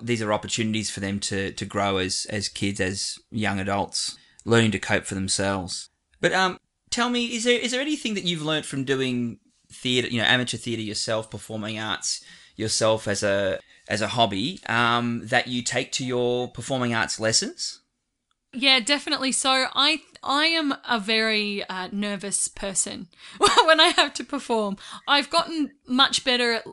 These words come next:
Speaker 2: appearing like I'm not absolutely dying inside, but I am constantly.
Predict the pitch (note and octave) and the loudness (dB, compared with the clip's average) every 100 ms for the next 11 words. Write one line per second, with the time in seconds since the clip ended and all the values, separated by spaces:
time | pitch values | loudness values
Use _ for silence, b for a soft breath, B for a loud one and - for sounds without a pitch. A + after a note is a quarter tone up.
0 | - - - - C4 C4 A#3+ A3+ G#3+ A3+ | -14 -14 -8 0 2 2 2 2 0 0
1 | G#3 G#3 G#3 G3+ - - _ _ _ _ | -2 -2 -4 -4 -6 -6 _ _ _ _
2 | - A#3 - A#3+ A3 G#3+ A3 G#3+ A3 A#3+ | 0 2 2 -4 -4 -4 -2 2 4 4
3 | A3 G#3 G3+ G3+ F#3+ C4 C#4 - C#4+ G#3 | 2 0 0 -2 0 2 4 4 4 0
4 | - B3+ A3+ A#3 G#3+ G#3+ | -4 0 0 0 -2 -10